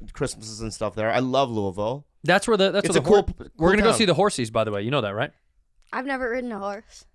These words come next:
Speaker 1: Oh, I love horses,
Speaker 2: I don't think
Speaker 1: though.
Speaker 2: they're gonna let you on one, but we're gonna go.
Speaker 3: <laughs> What?
Speaker 2: We're gonna be in Louisville this week, and then we're gonna be in Atlanta. We have two shows in Atlanta. The second
Speaker 1: First
Speaker 2: show
Speaker 1: show's sold out.
Speaker 2: First show sold out. Come get the second show.
Speaker 1: Second show.
Speaker 2: I love Atlanta so much.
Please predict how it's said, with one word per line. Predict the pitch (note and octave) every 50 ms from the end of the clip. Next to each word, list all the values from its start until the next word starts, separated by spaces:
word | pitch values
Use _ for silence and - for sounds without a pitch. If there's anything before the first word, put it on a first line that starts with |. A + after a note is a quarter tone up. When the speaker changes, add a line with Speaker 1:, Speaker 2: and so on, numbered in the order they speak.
| _
Speaker 1:
Oh, | - G#2+ A2+ G#2+
I | G2+
love | G2+ G#2 G#2 G#2
horses, | F#2 F#2 F2+
Speaker 2:
I | C3
don't | D3 D#3
think | D#3 D3
Speaker 1:
though. | C#3+
Speaker 2:
they're | D3 C3
gonna | C3+ C3
let | B2+ B2+ - -
you | B2
on | A2+ B2 B2+
one, | A#2+ A2 G#2
but | G2+ A2+ G#2+
we're | A#2+ A#2
gonna | B2 A#2
go. | G#2+ A#2+ A#2 G#2+ G#2 G2+ _
Speaker 3:
<laughs> | - _ _ _ -
What? | - C4 D4 - - - -
Speaker 2:
We're | B2 D3
gonna | - D#3 D3+
be | D#3+ E3
in | D3+ C#3+
Louisville | D3 D#3 F3 F3+ E3+ F3+
this | E3 F#3 F3+ -
week, | - G3 G#3 G#3+ G#3 - - -
and | D3+ D3
then | D3+ D3+
we're | D#3 D3+
gonna | D3+ D3+
be | D3 D3 D3 D3 C#3+ C#3+ - -
in | C#3+ C3+
Atlanta. | C3+ - C3 C#3 D3+ D#3+ D#3+ D3
We | C#3
have | C3 -
two | - - A#3 A#3
shows | F#3+ - G3+ F3+ G3 F#3 D3+
in | D3
Atlanta. | C3 - C3+ C#3 D3+ D#3 C3+ A#2
The | G#2+ A2+
second | - A3+ A3+ - F3
Speaker 1:
First | E3 E3+ A3
Speaker 2:
show | G#3
Speaker 1:
show's | F3+ E3 D#3 -
sold | - D3+ C3+ A#2+
out. | A#2 A#3
Speaker 2:
First | C4 -
show | - B3
sold | - - A#3 B3
out. | B3+ F#3 - - -
Come | - B3 B3+
get | C4 B3+
the | - C#4+
second | - A#3+ A3 - D3+
show. | - - B3
Speaker 1:
Second | F3+ D#3+ D#3+ - F3 D#3
show. | - - D3 A#2+ G#2 F2+ D#2+ D#2 _ _ _ _ _ _ _ _ _ _ - - -
Speaker 2:
I | D#3
love | D#3 E3 D3
Atlanta | C#3+ A#2+ C3+ C3+ C3 B2
so | - - C#3 C3
much. | B2+ C3 C#3 - - -